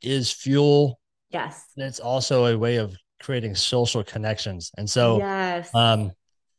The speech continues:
Speaker 1: you know, taking the Tupperware to the, the family Thanksgiving dinner,
Speaker 2: Yep.
Speaker 1: yes, may help you have abs a little bit sooner or whatever, but ultimately, is that the,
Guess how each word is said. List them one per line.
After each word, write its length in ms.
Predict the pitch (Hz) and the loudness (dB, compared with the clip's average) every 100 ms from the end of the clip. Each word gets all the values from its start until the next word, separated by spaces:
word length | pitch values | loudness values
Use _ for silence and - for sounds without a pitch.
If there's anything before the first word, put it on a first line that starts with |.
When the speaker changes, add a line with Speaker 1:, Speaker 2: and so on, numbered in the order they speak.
| - | -6
Speaker 1:
you 80 | 127 | 0
know, 280 | 120 98 - _ _ _ _ _ _ _ _ _ _ _ _ _ _ _ _ _ - | 2 0 -4 _ _ _ _ _ _ _ _ _ _ _ _ _ _ _ _ _ 0
taking 300 | 156 143 147 | 0 2 2
the 80 | 123 | 2
Tupperware 540 | 143 135 131 131 123 | 2 4 4 6 4
to 100 | 127 | 0
the, 160 | 113 104 _ | -4 -6 _
the 100 | - | -6
family 340 | 110 127 143 120 | 0 0 2 2
Thanksgiving 640 | 127 117 - 131 127 120 | 0 0 -2 -2 0 -2
dinner, 500 | 123 123 117 113 - _ _ _ _ _ | -2 -2 0 -2 -4 _ _ _ _ _
Speaker 2:
Yep. 80 | 120 | 2
Speaker 1:
yes, 240 | 180 113 - - _ _ - | 2 2 -4 -18 _ _ -14
may 260 | 120 123 120 | -4 0 2
help 280 | 113 123 120 | 2 2 0
you 160 | 117 | -4
have 200 | 110 107 - | -2 -4 -6
abs 580 | 107 117 120 120 110 | -6 -2 -2 -2 -6
a 80 | 113 | -8
little 300 | 107 107 107 | -8 -6 -6
bit 240 | 95 107 - | -4 -6 -4
sooner 640 | - 120 113 107 104 101 | -6 -4 -4 -2 -2 -2
or 40 | 101 | 0
whatever, 440 | 107 107 104 107 | 0 0 -2 -4
but 200 | 98 107 | -6 -4
ultimately, 560 | 123 139 131 120 110 107 | 0 0 0 -4 -2 -2
is 120 | 98 | -2
that 160 | 110 - | -4 -4
the, 180 | 101 | -8